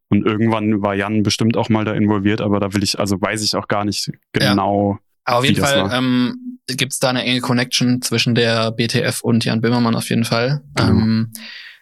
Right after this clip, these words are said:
Speaker 2: die sich dann, f-, ja, wir vielleicht noch auch drauf eingehen werden, mit der Zeit wahrscheinlich ein bisschen, ja, die Firma auch krass gewachsen ist wahrscheinlich und dann durch, durch die guten Produktionen und die guten Sachen, die da abgeliefert wurden, wahrscheinlich auch viele andere, äh, aufmerksam wurden.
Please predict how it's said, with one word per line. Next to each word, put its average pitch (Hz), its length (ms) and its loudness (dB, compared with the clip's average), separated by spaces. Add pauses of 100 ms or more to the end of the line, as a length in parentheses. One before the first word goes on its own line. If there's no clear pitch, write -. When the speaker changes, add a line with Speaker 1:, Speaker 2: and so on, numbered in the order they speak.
(220)
Speaker 2:
die 117 100 2
sich 113 180 -4
dann, 117 300 2
f-, - 360 -6 (160)
ja, 113 240 0 (140)
wir 120 240 0
vielleicht 120 260 0
noch 123 120 2
auch 110 100 0
drauf 117 280 -2
eingehen 123 320 0
werden, 117 360 2
mit 117 140 0
der 117 80 -2
Zeit 120 300 -2
wahrscheinlich 120 440 -2
ein - 20 -2
bisschen, 113 560 0 (800)
ja, 131 180 0
die 123 80 -8
Firma 147 400 0
auch 127 220 -2
krass - 240 -2
gewachsen 143 420 0
ist 143 160 0
wahrscheinlich 139 460 0
und 131 140 0
dann 127 140 0
durch, 139 380 0
durch 135 160 0
die 131 120 0
guten 139 220 0
Produktionen 135 600 0
und 123 240 0
die 127 60 0
guten 131 200 0
Sachen, 135 240 0
die 127 80 2
da 117 140 2
abgeliefert 127 380 -2
wurden, 123 240 2
wahrscheinlich 127 260 0
auch 127 60 -2
viele 123 220 0
andere, 123 400 0
äh, 90 100 -2
aufmerksam 127 520 0
wurden. 127 380 0